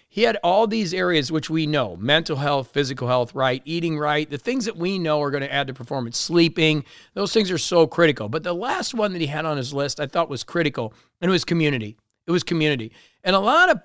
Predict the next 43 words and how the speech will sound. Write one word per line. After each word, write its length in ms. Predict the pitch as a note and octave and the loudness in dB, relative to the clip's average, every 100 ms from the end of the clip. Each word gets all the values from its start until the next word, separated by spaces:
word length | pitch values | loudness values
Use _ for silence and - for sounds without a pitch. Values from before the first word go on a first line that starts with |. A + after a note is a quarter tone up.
| _ | _
pl-, 260 | - G3 A#3 | -14 -12 -6
you 140 | G#3 | -2
know, 140 | F3+ | 0
performance 560 | D#3 F#3 D#3+ G#3 C#4 F#3+ | 0 -2 2 2 2 0
experts 360 | E3 D#3 C#3+ - | -2 -4 -6 -4
don't 380 | G3 A#3+ D4 | -2 -2 -6
talk 400 | - - F#3+ G3 | -10 -2 0 0
of 120 | G3 E3+ | -4 -4
the, 140 | E3 | -4
about 340 | D#3+ D#3 E3+ F3+ | -4 -2 -2 -2
the 60 | |
importance 420 | D3+ B2 F3 D#3 | -6 -4 -4 -4
of 100 | D3 | -8
connecting 800 | - C3+ C#3+ D#3 D3+ D#3+ D#3 D#3 | -8 -8 -6 -6 -6 -6 -4 -4
each 240 | - C#3+ C#3 | -4 -4 -2
other. 300 | C3 A#2+ - _ _ _ E3+ | -4 -6 -12 _ _ _ -2
And 120 | E3+ | 4
so 120 | A3+ | 6
as 120 | F#3 | 6
we 80 | G3+ | 2
get 140 | A#3 | -2
into 160 | E4 D4+ | -2 -2
technology, 680 | G3+ - E3 E3+ E3 D3 D#3 | -2 -2 0 0 0 -2 -2
I 120 | D#3 | -4
d-, 200 | C#3+ - | -6 -4
I 80 | D#3+ | -2
just 320 | D#3+ B3 B3 | -2 -4 -4
want 200 | D4 C#4+ | -4 -4
you 60 | C4 | -4
to 60 | G#3 | -4
remember 440 | F3+ E3 E3+ D#3 | -2 -2 0 0
that 120 | C3+ | -2
we 120 | D3+ G#3+ | -2 -2
have 120 | F#3 | -2
a 60 | |
community. 400 | - C3+ A#2+ F2+ | -6 -6 -6 -6
You 160 | D2 B2 | -10 -8
know, 80 | C#3 | -6
we've 160 | C3+ | -4
got 180 | D#3+ D#3 | -2 -2
the 80 | D3 | -2
Discord 480 | C#3 E3 - E3+ C#3 | -6 -6 -2 -2 0
group, 300 | E3 D#3 | 0 0